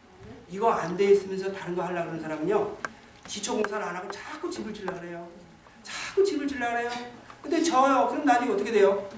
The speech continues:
기아하고 창생하고 하면 무너지게 돼 있어요. 무너질 집을 왜 져요?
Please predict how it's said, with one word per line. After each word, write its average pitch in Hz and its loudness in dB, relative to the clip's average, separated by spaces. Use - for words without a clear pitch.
기아하고 208 6
창생하고 196 2
하면 170 0
무너지게 208 -4
돼 165 -4
있어요. - -12
무너질 254 -4
집을 226 -6
왜 175 0
져요? 170 -4